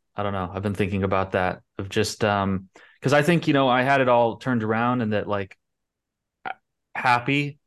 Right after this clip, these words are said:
and pleasure, and th-, that should have been the thing that I was seeking, or if I wasn't feeling that, that there was something amiss. When, um,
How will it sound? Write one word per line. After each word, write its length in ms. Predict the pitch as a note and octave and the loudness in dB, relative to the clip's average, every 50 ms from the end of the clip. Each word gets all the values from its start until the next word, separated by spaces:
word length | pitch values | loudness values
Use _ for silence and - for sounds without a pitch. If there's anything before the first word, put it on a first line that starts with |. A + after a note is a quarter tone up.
| _ _ - | _ _ -4
and 300 | A#2+ A#2 A2 G#2+ G#2+ - _ _ _ - | -2 0 0 -2 -4 -6 _ _ _ -4
pleasure, 580 | - B2 A#2+ A#2 A2+ B2+ C#3 C#3+ C#3+ C#3+ C#3 _ _ _ _ _ - | 0 2 2 2 2 0 -2 -2 -2 -4 -10 _ _ _ _ _ -6
and 320 | A#2+ A#2 A2+ A2+ A2 G#2+ A2 | -4 -2 0 0 -2 -2 -4
th-, 140 | A2 G#2+ G#2+ | -8 -2 0
that 260 | A2+ A2+ A2+ - - | 0 0 0 -2 -4
should 160 | - - A#2+ | -8 -6 -6
have 140 | A#2 A2+ G#2+ | -6 -6 0
been 380 | A2 A#2 A#2 A2 A2 G#2+ G#2 - | 0 2 2 2 2 0 -2 -4
the 100 | - G#2+ | -8 -10
thing 260 | G#2 - A2+ A2 A2 | -4 -2 0 2 2
that 100 | G#2 G2+ | 2 2
I 80 | G2+ G2 | 2 2
was 200 | G2 G2+ F#2+ - | 0 0 -2 -2
seeking, 360 | - A#2+ A#2 A#2 C3+ C3+ C3 | -4 -4 -4 -2 -2 0 2
or 180 | A#2+ A2+ G2+ - - - - | 2 0 0 -2 -4 -12 -6
if 120 | - - B2+ | -2 4 4
I 100 | A#2+ A#2 | 6 6
wasn't 340 | A#2+ B2+ B2+ A#2 A#2+ G#2+ G#2+ | 6 6 4 4 2 0 0
feeling 360 | - B2 B2 B2+ C3+ C#3 C#3+ | 0 0 2 2 2 2 2
that, 340 | C#3+ D3 D3+ D3 - - - | 2 2 0 -2 -2 -2 -4
that 140 | A2+ G#2 | -4 0
there 180 | - A2+ G#2 G#2 | 0 -2 0 0
was 180 | G#2 G#2 G2+ - | -2 -4 -4 -2
something 440 | - A2 G#2 - A2 G#2 G2 G2 | -2 -2 -2 -2 -4 -4 -2 -2
amiss. 440 | G2 G2+ G#2 A2 A#2+ C#3 - - - _ _ _ _ _ _ _ _ _ _ _ | -2 -2 0 0 0 -2 -4 -8 -14 _ _ _ _ _ _ _ _ _ _ _
When, 380 | - A#2 A#2 A#2 A2+ A2+ A2+ A2+ | -4 -2 0 2 2 2 0 0
um, 520 | A2+ A2+ A2+ A2+ A2+ A2 A2 A2 A2 | 0 0 0 0 0 0 -2 -2 -4